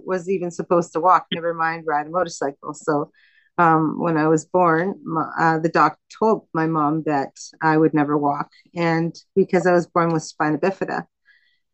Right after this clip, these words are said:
And, uh, she basically said, uh, "Is this R-rated show?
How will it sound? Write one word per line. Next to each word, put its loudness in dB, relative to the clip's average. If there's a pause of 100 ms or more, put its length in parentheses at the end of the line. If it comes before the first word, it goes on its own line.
And, -2
uh, 0 (180)
she -4
basically 2
said, -2 (540)
uh, 0
"Is 4
this 2
R-rated 0
show? 0